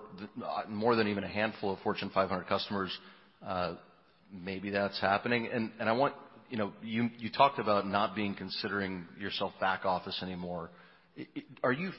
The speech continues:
feeling or sensing from customers this kind of this shift in the imperative for digital transformation to the back office? To de-, I, I, I, it, it's a tough question because of the,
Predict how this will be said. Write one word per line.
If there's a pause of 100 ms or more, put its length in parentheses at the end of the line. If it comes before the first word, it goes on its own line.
feeling
or
sensing
from
customers
this (180)
kind
of
this (180)
shift
in
the (100)
imperative
for
digital
transformation (140)
to
the
back
office? (760)
To
de-,
I,
I,
I, (520)
it,
it's
a
tough
question
because
of (320)
the,